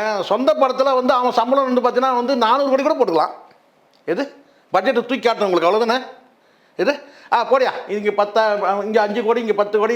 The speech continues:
இங்க பதினஞ்சு கோடி, இருபது கோடி போட்டு நூறு கோடி. ஆ, தலைவர் மேல வந்து போடியா ஒரு நானூறு கோடி, ஐந்நூறு கோடி பட்ஜெட். ஏன்னு கேட்டா அவர் சம்பளம். விஜய் சம்பளத்தை கழிங்க. பில்டப் நீங்களே பண்ணுங்க. என்ன கேட்டா முந்நூறு கோடி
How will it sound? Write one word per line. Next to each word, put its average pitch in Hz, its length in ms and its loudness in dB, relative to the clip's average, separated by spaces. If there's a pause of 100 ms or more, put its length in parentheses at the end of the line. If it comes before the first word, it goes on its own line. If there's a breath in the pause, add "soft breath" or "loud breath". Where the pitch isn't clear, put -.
இங்க 202 160 -2
பதினஞ்சு 202 280 -2
கோடி, 214 200 0
இருபது 202 220 0
கோடி 214 200 0
போட்டு 202 260 0
நூறு 214 160 2
கோடி. 208 140 2 (320 loud breath)
ஆ, - 80 2 (100)
தலைவர் 254 320 2
மேல 226 200 2
வந்து 208 180 -6
போடியா 226 220 2
ஒரு 175 100 -2
நானூறு 185 240 0
கோடி, 180 140 0 (380 loud breath)
ஐந்நூறு 294 240 0
கோடி 226 180 2
பட்ஜெட். 180 260 0 (180)
ஏன்னு 233 160 0
கேட்டா 196 160 -2 (300)
அவர் 180 180 0
சம்பளம். 180 340 -2 (840 soft breath)
விஜய் 208 260 0
சம்பளத்தை 196 340 0
கழிங்க. 156 240 -6 (2000 soft breath)
பில்டப் 339 400 0
நீங்களே 302 240 2
பண்ணுங்க. 269 320 2
என்ன 262 160 0
கேட்டா 233 240 0
முந்நூறு 247 300 2
கோடி 233 120 4